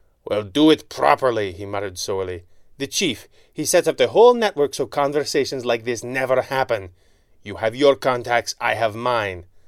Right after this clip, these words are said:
"I run the eyes and ears, you run the hands," she said. "I know the drill, Spiro. That's the way it was for a long time.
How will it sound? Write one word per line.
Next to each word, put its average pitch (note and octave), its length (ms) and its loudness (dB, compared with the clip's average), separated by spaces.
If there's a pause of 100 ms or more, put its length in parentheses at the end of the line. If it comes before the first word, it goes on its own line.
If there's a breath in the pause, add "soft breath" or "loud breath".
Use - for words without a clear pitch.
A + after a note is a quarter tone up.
(540)
"I G#2 200 2
run C#3 240 0
the D3+ 120 0
eyes C3 280 0
and C3+ 120 -2
ears, A2+ 400 -2
you G2+ 160 -8
run A2 260 -4
the A#2+ 60 -6
hands," F#2 600 -8
she - 220 -14
said. F#2 360 -4
"I A2 140 -2
know A#2 220 -4
the B2+ 100 -4
drill, A#2+ 400 -2
Spiro. F#2 640 -4 (580)
That's G#2+ 200 -6
the A#2+ 80 -4
way A#2 120 4
it A#2+ 100 2
was A2+ 200 0
for A#2+ 140 -2
a A2 60 2
long A#2 320 2
time. A2+ 520 -6